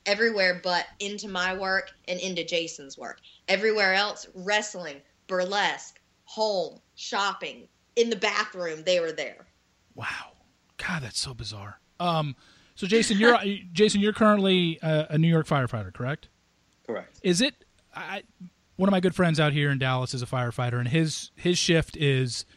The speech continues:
Speaker 2: twenty-four hours on, forty-eight hours off. Is that the way it is for you guys, or how is it out there?
Speaker 3: Uh, it's a little different. Like, it's, you do your twenty-fours, but there's no, it's not like twenty-four and then two off. It's like,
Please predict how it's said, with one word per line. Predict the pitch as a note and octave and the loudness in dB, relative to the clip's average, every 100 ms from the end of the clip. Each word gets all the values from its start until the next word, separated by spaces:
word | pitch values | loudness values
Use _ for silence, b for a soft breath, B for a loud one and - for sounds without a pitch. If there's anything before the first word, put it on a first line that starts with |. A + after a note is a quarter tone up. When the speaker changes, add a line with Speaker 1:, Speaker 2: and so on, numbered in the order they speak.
| b b b _ | b b b _
Speaker 2:
twenty-four | - D#3+ D#3 D#3+ | 0 0 2 2
hours | D3 C#3+ C#3+ | 2 2 2
on, | C#3 C3+ | 2 2
forty-eight | - C#3+ C3+ B2+ | 0 -2 0 0
hours | B2+ B2 A#2 | 0 -2 -2
off. | A#2 G#2 - | -4 -6 -8
Is | B2 | -4
that | D#3 - | -4 0
the | F#3 | 2
way | G3 | 6
it | F#3+ | 6
is | G3+ | 4
for | G3+ | 2
you | F#3+ | 2
guys, | G#3+ A3 A3+ D#3+ | 4 6 4 4
or | D3 | 2
how | D#3+ | 4
is | D3+ | 2
it | D3 C#3 | 0 -2
out | C3+ | -2
there? | B2 F#2+ - _ _ _ _ _ - | -4 -6 -10 _ _ _ _ _ -2
Speaker 3:
Uh, | E3 E3+ | 2 4
it's | F3 F3 | 2 2
a | |
little | F#3 F3+ E3 C3 | 2 4 4 2
different. | B2+ B2 - G#2 G2 F#2+ | -2 -4 -4 -8 -10 -6
Like, | A#2+ A#2+ D3 | -2 0 0
it's, | D3+ - | -2 -2
you | E3+ D#3 | -2 0
do | F#3 | 2
your | D#3+ | 2
twenty-fours, | - D3+ C#3+ - C#3 D3 D3 - | 0 -4 -6 -4 0 2 0 2
but | B2 A#2 B B B | 0 0 B B B
there's | C#3+ B2 | -2 0
no, | D3 D3+ D3+ D3 C#3+ C3+ B2 A#2+ _ - | 0 4 6 6 4 2 -2 -6 _ -10
it's | C3 D#3 | -8 -4
not | C#3+ | -4
like | C3+ - | -4 -6
twenty-four | C#3 B2+ C3+ C3 B2+ A#2 - - | -10 -10 -6 -2 -2 -4 -8 -14
and | A#2 | -12
then | A#2 - | -12 -8
two | C3 A2+ | -4 -2
off. | G#2 F#2+ | -2 -4
It's | G#2+ A#2+ | -6 -6
like, | G#2+ | -6